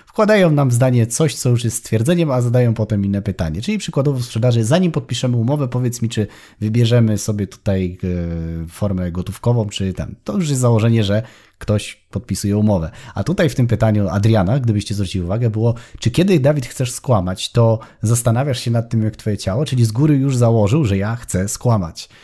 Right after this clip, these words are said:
Ale jestem bardzo czujny, więc wyłapałem tą ładną presupozycję, ale bardzo mi się podoba takie przygotowanie, e, dziennikarskie, bo właśnie tak bardzo często dziennikarze prowokują, a potem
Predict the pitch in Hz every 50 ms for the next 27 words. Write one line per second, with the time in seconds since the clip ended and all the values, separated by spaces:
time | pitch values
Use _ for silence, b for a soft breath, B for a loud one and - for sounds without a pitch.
0 | B B B B _ - 151 143 127 113 101 104 - - 110 107 110 113 107 107
1 | 104 101 - 110 104 101 98 95 95 90 92 92 95 95 92 - 104 98 90 -
2 | 92 92 95 92 90 92 90 - 92 - - - - 98 117 127 - 123 117 113
3 | 120 117 107 113 104 95 107 - - 104 104 107 98 98 95 - 98 - - 101
4 | - B B B B B B B - - 214 190 160 147 123 123 123 110 107 117
5 | 123 117 113 110 104 101 B B B B 107 107 101 98 110 110 107 101 101 101
6 | 101 - 120 117 117 - 120 117 120 120 117 - 117 120 110 117 117 110 107 95
7 | - 117 - - 107 95 104 98 98 101 - 113 104 98 90 - 101 92 90 92
8 | - - 131 143 160 160 - - 113 - 123 120 - 117 113